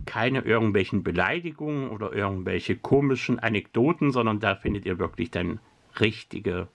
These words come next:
Geschichten rund ums Ei über Funde et cetera, was halt alles über unser Hobby,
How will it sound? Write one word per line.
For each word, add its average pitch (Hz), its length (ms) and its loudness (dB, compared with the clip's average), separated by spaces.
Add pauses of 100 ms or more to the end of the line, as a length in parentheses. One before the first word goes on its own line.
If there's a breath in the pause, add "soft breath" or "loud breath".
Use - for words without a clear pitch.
Geschichten - 540 0
rund 135 360 2
ums - 240 0
Ei 101 220 0
über 101 220 -4
Funde 143 640 2 (320 loud breath)
et 123 180 0
cetera, 95 480 -2
was 104 240 -6
halt 104 220 -4
alles 87 240 -6
über 92 200 -6
unser 87 320 -2
Hobby, 92 280 -2